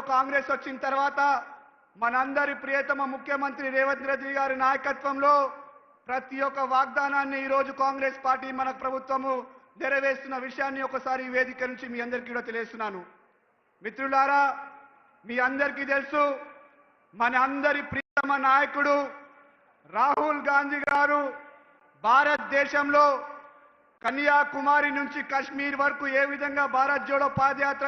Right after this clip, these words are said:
చేశారో మనందరికీ తెలుసు. అదేవిధంగా ఈరోజు మన మధ్యలోకి అఖిల భారత కాంగ్రెస్ కమిటీ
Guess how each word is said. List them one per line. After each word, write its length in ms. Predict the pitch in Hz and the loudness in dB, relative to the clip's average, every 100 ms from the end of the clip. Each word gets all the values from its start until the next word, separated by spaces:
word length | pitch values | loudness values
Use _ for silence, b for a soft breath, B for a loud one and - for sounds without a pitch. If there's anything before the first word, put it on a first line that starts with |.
| 262 | 0
చేశారో 380 | 277 277 277 269 262 | -2 0 -2 0 0
మనందరికీ 440 | 262 269 277 269 254 | -2 -2 -6 -4 -4
తెలుసు. 300 | 277 302 302 285 - - _ _ _ _ _ 185 | -4 -2 -2 -2 -12 -20 _ _ _ _ _ -6
అదేవిధంగా 640 | 233 294 294 285 285 294 285 269 | 0 2 0 -4 -2 0 0 0
ఈరోజు 380 | 269 294 294 302 285 233 - - _ _ 202 | 2 2 2 0 0 -4 -12 -20 _ _ -4
మన 120 | 262 269 269 | -2 0 -2
మధ్యలోకి 560 | 247 294 302 294 294 294 254 - - _ _ _ - 220 | 0 2 2 0 -2 -4 -6 -14 -20 _ _ _ -4 -4
అఖిల 260 | 247 294 285 277 | -2 0 0 2
భారత 260 | 285 285 285 277 | 0 0 -4 0
కాంగ్రెస్ 400 | 285 285 285 285 | -2 0 -4 -4
కమిటీ 280 | 277 285 | -6 -4